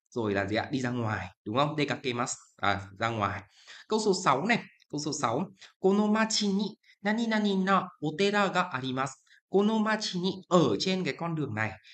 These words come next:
ở trên cái con đường này, đúng không? Rồi, ờ, ở đây chúng ta có là gì ạ? À, hữu danh, đúng không? Hữu danh tức là có danh tiếng, danh tiếng tức là nổi tiếng, đúng không ạ? Đấy, chúng ta sẽ là gì ạ? Yume, đúng không?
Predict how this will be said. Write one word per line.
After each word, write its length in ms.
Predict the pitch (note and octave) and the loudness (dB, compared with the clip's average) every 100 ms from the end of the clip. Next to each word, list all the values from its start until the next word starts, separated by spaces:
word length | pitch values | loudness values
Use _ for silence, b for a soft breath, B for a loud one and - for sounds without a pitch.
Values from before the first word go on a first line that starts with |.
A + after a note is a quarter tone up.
| B - | B -6
ở 200 | A2 F#2 | -6 -4
trên 220 | D3+ C#3+ | -4 -2
cái 80 | B2 | -4
con 220 | C#3 C#3+ | -4 -4
đường 180 | A#2+ G#2 | -4 -4
này, 240 | A2 G2 | -6 -4
đúng 140 | G#2 C#3+ | 0 2
không? 120 | F3 B B B | 0 B B B
Rồi, 180 | D#3+ A#2+ - B B | 0 0 -2 B B
ờ, 340 | - A#2+ G2 G2 G2 | 4 6 6 4 0
ở 120 | B2+ A#2 | -2 2
đây 180 | D#3 D3 | 2 0
chúng 140 | B2 | 0
ta 140 | D3 C#3+ | 0 0
có 120 | G2+ | 0
là 160 | B2 G#2+ | 0 0
gì 100 | G#2+ | 2
ạ? 120 | A#2+ - - | 2 0 -4
À, 220 | G#2+ - | -4 0
hữu 220 | E3+ F3 | 0 0
danh, 320 | A3+ A3+ G#3 F3+ | 0 0 0 0
đúng 120 | F3 | 0
không? 100 | D#3+ | 0
Hữu 120 | C#3+ D#3 | -2 -2
danh 220 | F3 E3 | 0 0
tức 60 | F3+ | -4
là 140 | C3 - | -4 -4
có 160 | G2 D3 | -4 -2
danh 100 | D#3 | -2
tiếng, 260 | B2+ G#2+ D3 | -2 -2 -2
danh 140 | C3+ C3+ | -4 -4
tiếng 180 | G2+ C3+ | -6 -6
tức 80 | E3 | -6
là 100 | A2+ | -2
nổi 240 | A#2 - A2 | 0 0 -2
tiếng, 260 | G#2+ D#3+ | -2 -2
đúng 100 | F3 | -2
không 120 | E3 | 2
ạ? 80 | D#3+ - B B - | 2 0 B B -4
Đấy, 180 | G2 A#2 | -2 -2
chúng 120 | A2 | -2
ta 120 | B2+ | -2
sẽ 140 | A#2+ C3+ | -2 -4
là 160 | A2+ | -4
gì 120 | F#2+ | 2
ạ? 140 | A2 - B - C3+ | 2 2 B -6 2
Yume, 400 | F#3+ G3 G3+ G3+ F#3 F3+ | 2 4 4 4 2 0
đúng 100 | D3+ | 2
không? 180 | F#3 | 0